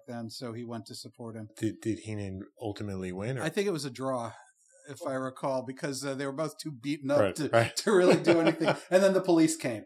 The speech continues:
Speaker 2: Right.
Speaker 1: So it was like, after, like, you know,
Speaker 2: They're both
Speaker 1: sixty
Speaker 2: winners.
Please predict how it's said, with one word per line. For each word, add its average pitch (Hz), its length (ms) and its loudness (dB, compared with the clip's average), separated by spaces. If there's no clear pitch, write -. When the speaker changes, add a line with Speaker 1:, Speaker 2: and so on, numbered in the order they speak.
Speaker 2:
Right. 90 200 0
Speaker 1:
So 170 420 0
it 175 100 -4
was 143 300 -8
like, 139 200 -4
after, 151 280 -4
like, 135 280 -8
you 139 80 -8
know, 123 240 -10
Speaker 2:
They're 165 100 6
both 151 220 8
Speaker 1:
sixty 131 140 4
Speaker 2:
winners. 101 200 6